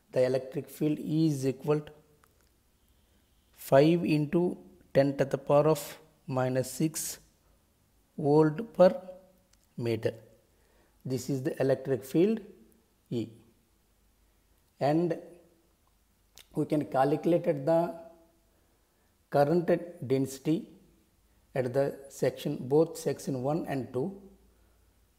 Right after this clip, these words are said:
The density of the, the density of the copper is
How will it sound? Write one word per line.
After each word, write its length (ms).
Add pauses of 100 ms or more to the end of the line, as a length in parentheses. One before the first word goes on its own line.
(600)
The 120
density 640
of 240
the, 340 (3500)
the 120
density 520
of 240
the 340 (360)
copper 480
is 400